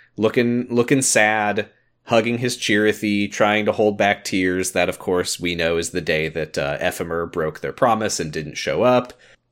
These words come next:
And then after that day, she, every time they crossed paths on missions, she always noticed him, and she always wanted to say hello, but she never had the courage.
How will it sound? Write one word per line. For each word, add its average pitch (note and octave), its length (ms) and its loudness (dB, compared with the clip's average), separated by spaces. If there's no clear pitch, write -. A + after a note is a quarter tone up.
And A2 140 0
then C3+ 340 2
after D3+ 280 0
that D#3+ 180 4
day, A#2+ 200 4
she, A#2 600 -2
every G#2+ 220 0
time A#2 340 0
they A#2 160 4
crossed G#2+ 420 0
paths G#2+ 300 2
on G2 140 2
missions, A2 380 -2
she G2+ 120 -2
always F2+ 280 2
noticed E2+ 420 -4
him, F#2+ 360 -6
and F2 280 -4
she - 140 0
always G#2+ 280 4
wanted G2+ 240 0
to A2 100 -4
say F#2+ 220 4
hello, E2 420 -2
but D2 120 -8
she - 160 -8
never E2+ 280 -4
had F#2 240 -2
the G#2+ 80 -2
courage. - 720 -8